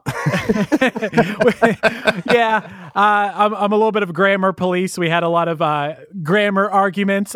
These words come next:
I feel like, along the way, <laughs> some disagreements. Uh, but it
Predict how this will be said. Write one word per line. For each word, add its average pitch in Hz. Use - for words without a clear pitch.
I 190
feel 190
like, 190
along 190
the 190
way, 190
<laughs> 127
some 208
disagreements. 190
Uh, 196
but 214
it 208